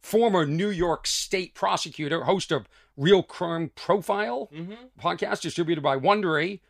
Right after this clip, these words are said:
Speaker 1: writer, producer, consultant on Criminal Minds T V show.
Speaker 2: I do a few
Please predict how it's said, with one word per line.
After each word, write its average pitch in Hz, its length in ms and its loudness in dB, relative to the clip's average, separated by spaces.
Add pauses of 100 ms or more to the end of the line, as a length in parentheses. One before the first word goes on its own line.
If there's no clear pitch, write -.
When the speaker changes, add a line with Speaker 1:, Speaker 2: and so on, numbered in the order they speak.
Speaker 1:
writer, 196 400 4
producer, 180 540 0
consultant 202 760 -2 (320)
on 127 160 -4
Criminal 190 360 2
Minds 160 320 0
T 175 260 -6
V 208 320 -2
show. 226 720 6 (200)
Speaker 2:
I - 80 -18
do 165 200 -10
a 143 40 -12
few 135 200 -18